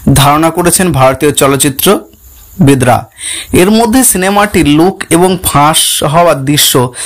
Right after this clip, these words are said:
দারুণ সাড়া ফেলে দিয়েছে সিনেমা প্রেমীদের মাঝে। তবে শুধু এই সিনেমাটি নয়, অ্যানিম্যাল, ডি ফিফটি ওয়ান, ডিএনআর ট্রিপল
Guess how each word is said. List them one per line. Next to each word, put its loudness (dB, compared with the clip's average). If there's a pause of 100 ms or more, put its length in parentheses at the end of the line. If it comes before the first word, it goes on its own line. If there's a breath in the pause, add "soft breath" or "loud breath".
(200 loud breath)
দারুণ 2
সাড়া 0
ফেলে 0
দিয়েছে 0
সিনেমা 0
প্রেমীদের 0
মাঝে। 0 (420 loud breath)
তবে 0
শুধু 0
এই 2
সিনেমাটি 0
নয়, 0 (520 loud breath)
অ্যানিম্যাল, 0
ডি 0 (180)
ফিফটি 0
ওয়ান, 0
ডিএনআর 2
ট্রিপল 0